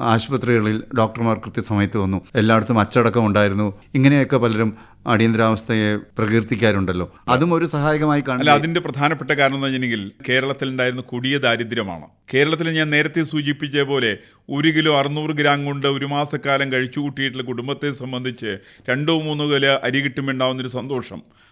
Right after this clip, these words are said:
Speaker 2: ആ സന്തോഷം മാത്രമായിരുന്നു ശരിക്കത്. എനിക്ക് കേരളത്തിൽ അറിയാവുന്നത്, കേരളത്തിൽ ഒരു കിലോ ചോളം മേടിക്കാൻ വേണ്ടിയിട്ട് പോലീസ് സ്റ്റേഷൻ്റെ മുമ്പിൽ ആയിരത്തി തൊള്ളായിരത്തി അറുപത്തെട്ട് അറുപത്തൊമ്പത് കാലത്ത്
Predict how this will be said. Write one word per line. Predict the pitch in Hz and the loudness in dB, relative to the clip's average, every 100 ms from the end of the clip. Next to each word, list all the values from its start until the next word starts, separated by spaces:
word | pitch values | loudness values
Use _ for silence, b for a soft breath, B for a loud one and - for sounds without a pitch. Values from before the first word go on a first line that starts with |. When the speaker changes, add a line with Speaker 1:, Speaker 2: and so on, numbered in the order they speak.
| - | -6
Speaker 2:
ആ | 196 | -4
സന്തോഷം | 196 185 196 196 | 0 0 0 0
മാത്രമായിരുന്നു | 175 175 170 160 143 | 0 2 2 2 0
ശരിക്കത്. | 127 120 107 95 - b - | -4 -4 -4 -6 -10 b -8
എനിക്ക് | 147 175 165 156 | 0 2 2 0
കേരളത്തിൽ | 147 156 160 165 | 2 2 2 2
അറിയാവുന്നത്, | 160 160 160 156 147 101 B B B - | 4 4 4 2 0 0 B B B 2
കേരളത്തിൽ | 143 160 175 - 170 | 4 6 4 2 0
ഒരു | 147 156 | 2 2
കിലോ | 165 165 | 2 0
ചോളം | 156 135 147 160 | -2 -2 0 0
മേടിക്കാൻ | 156 147 143 147 | 0 0 0 -2
വേണ്ടിയിട്ട് | 147 139 143 127 117 - B B _ | -2 -2 -2 0 -2 -4 B B _
പോലീസ് | 135 156 175 | 0 2 0
സ്റ്റേഷൻ്റെ | 170 180 165 - 160 | 0 0 0 -2 -4
മുമ്പിൽ | 151 147 143 139 | -2 -2 2 4
ആയിരത്തി | 135 143 | 4 4
തൊള്ളായിരത്തി | 156 143 135 | 2 2 2
അറുപത്തെട്ട് | 135 135 143 - 147 143 147 | 0 0 -4 -2 -2 0 2
അറുപത്തൊമ്പത് | 131 131 127 147 139 | 2 0 -4 -4 -2
കാലത്ത് | 131 123 104 | -2 -2 -4